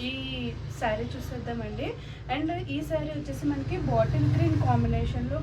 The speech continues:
కడీ జార్జెట్‌లో ఉందన్నమాట. ప్యూర్ అండి, క్లాత్ అయితే మాత్రం చాలా బాగుంది. And బడ్జెట్ రేంజ్‌లో కూడా ఉందన్నమాట.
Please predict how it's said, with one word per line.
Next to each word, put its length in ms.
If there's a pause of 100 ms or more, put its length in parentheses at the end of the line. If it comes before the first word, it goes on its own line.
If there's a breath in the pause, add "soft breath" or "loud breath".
కడీ 220 (100)
జార్జెట్‌లో 540
ఉందన్నమాట. 560 (520 loud breath)
ప్యూర్ 380
అండి, 200 (120)
క్లాత్ 300
అయితే 260
మాత్రం 260 (200)
చాలా 280 (100)
బాగుంది. 280
And 160
బడ్జెట్ 460
రేంజ్‌లో 320 (100)
కూడా 180
ఉందన్నమాట. 460